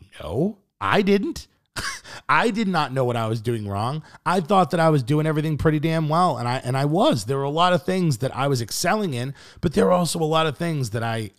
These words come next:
I thought were okay that were not. And once I tweaked it a little bit, and once I changed those things, my life started to flourish. All of a sudden,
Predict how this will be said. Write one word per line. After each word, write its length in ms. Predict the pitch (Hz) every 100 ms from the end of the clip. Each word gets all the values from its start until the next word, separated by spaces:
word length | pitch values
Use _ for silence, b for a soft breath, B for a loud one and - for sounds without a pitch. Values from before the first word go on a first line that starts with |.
| -
I 160 | 120
thought 320 | 107 - 131 120
were 200 | 120 120
okay 360 | 113 - 127
that 140 | 107 104
were 180 | 104
not. 420 | 95 107 120 - _ _ _ _ _ _ -
And 260 | 120 117
once 300 | 135 160 -
I 120 | 123
tweaked 440 | 104 - 160 - 156
it 80 | 151
a 40 |
little 160 | 156 147
bit, 200 | 156 135
and 80 |
once 200 | 127 143
I 60 | 113
changed 560 | - - 139 147 127 107
those 240 | 135 -
things, 640 | - 98 156 240 - - _ _ _ _ _ _ _ _
my 200 | 160 170
life 360 | 160 165 180 147
started 400 | - 151 135 110
to 80 |
flourish. 1120 | 98 - - - 190 190 196 214 190 127 - -
All 180 | 165 190
of 120 | 190
a 40 | 156
sudden, 400 | - 202 180